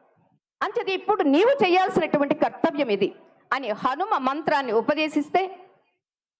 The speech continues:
ఆ సీతాదేవి ఆ హనుమ మంత్రాన్ని ఒక్క నూట ఎనిమిది సార్లు జపించేసరికి ఆమెను ఒక మహాకాళి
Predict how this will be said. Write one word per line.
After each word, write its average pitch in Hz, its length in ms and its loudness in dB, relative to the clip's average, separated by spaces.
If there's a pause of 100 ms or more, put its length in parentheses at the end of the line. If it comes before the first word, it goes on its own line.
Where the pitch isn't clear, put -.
(280)
ఆ 226 100 -4
సీతాదేవి 233 800 0 (260)
ఆ 202 220 -2
హనుమ 262 260 0
మంత్రాన్ని 254 680 0 (300)
ఒక్క 311 320 0
నూట 359 300 0
ఎనిమిది 320 300 2
సార్లు 349 340 2
జపించేసరికి 294 1200 0 (800)
ఆమెను 339 460 0
ఒక 302 220 2 (160)
మహాకాళి 294 1000 0